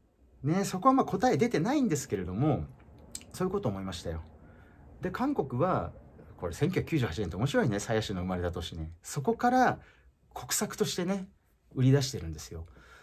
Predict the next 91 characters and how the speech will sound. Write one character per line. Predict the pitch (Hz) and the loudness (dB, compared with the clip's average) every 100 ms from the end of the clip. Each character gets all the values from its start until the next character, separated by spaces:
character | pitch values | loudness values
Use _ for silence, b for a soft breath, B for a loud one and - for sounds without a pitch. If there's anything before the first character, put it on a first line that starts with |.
| B | B
で、 | 110 104 | -10 -6
九 | - 254 | -4 -4
十 | 220 170 | -2 -4
八 | 160 - | -4 -4
年 | 220 202 | -4 -4
の | 202 180 | -4 -4
ビ | 165 180 | -4 -4
ー | |
テ | 190 | -4
ィ | |
ー | 196 | -4
エ | |
ス | 190 | -2
が | 123 | -2
売 | 110 | 0
り | |
出 | 131 | 0
し | 147 - | -2 -2
た | 123 110 | -2 -2
っ | |
て | - _ - | -8 _ -4
い | 147 | -2
う | |
ん | 139 | -2
じ | 98 | -2
ゃ | |
な | 104 | -6
く | |
て、 | - 98 - _ | -8 -10 -12 _
多 | 196 | -6
分 | 185 135 | -4 -4
そ | 175 | -4
の | 180 - - _ _ | -6 -6 -12 _ _
段 | 143 196 | -4 -2
階 | 196 202 | -2 -4
的、 | 196 175 | -2 -4
段 | 180 190 | -2 -2
階 | 202 | -4
的 | 180 | -4
に | 180 | -4
上 | 170 | -4
が | |
っ | 180 | -6
て | 160 | -6
き | |
た | 127 | -4
ん | |
だ | 92 | -4
と | 80 | -6
思 | 90 90 | -6 -6
う | |
ん | |
だ | 82 | -6
け | 82 | -8
ど、 | 82 110 82 82 B B B B B B _ _ | -4 -2 -4 -8 B B B B B B _ _
多 | 254 | -4
分 | 220 | 2
日 | 147 | 4
本 | 185 214 | 4 4
だ | 135 | 2
と | 98 92 90 | 0 -4 2
モ | 123 | 4
ー | |
ニ | 139 | 6
ン | |
グ | 143 | 4
娘。 | 127 98 | 0 -2
に | 95 | -4
影 | 98 107 | -4 -6
響 | - _ - 120 | -6 _ -10 -8
さ | - 117 | -6 -6
せ | |
た | - | -4
ん | 131 | -4
だ | 87 | -4
っ | |
た | |
ら | |
ビ | 107 | -6
ッ | 85 | -6
グ | 101 | -6
バ | 90 | -6
ン | |
が | 82 | -6
大 | 78 | -8
き | |
い | 90 | -12
で | |
す | 82 | -14
よ | 73 | -12
ね。 | 110 | -12